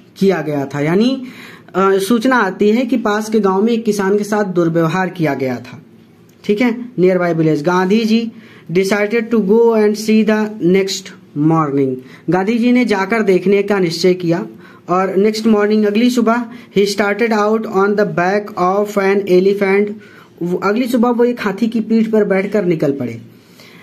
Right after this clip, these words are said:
The police superintendent's messenger overtook him and ordered him to return to town। Police superintendent के संदेश वाहक ने, अ, उनको पकड़ लिया या फिर आप कह सकते हैं कि उनके पास आ पहुंचा और उन्हें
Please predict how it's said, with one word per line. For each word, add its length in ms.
The 100
police 460
superintendent's 720
messenger 500
overtook 760
him 180
and 400
ordered 760
him 280
to 160
return 600
to 280
town। 320
Police 360
superintendent 640
के 160
संदेश 720
वाहक 380
ने, 160
अ, 460
उनको 240
पकड़ 300
लिया 220
या 140
फिर 160
आप 160
कह 100
सकते 260
हैं 80
कि 60
उनके 200
पास 400
आ 160
पहुंचा 400
और 460
उन्हें 520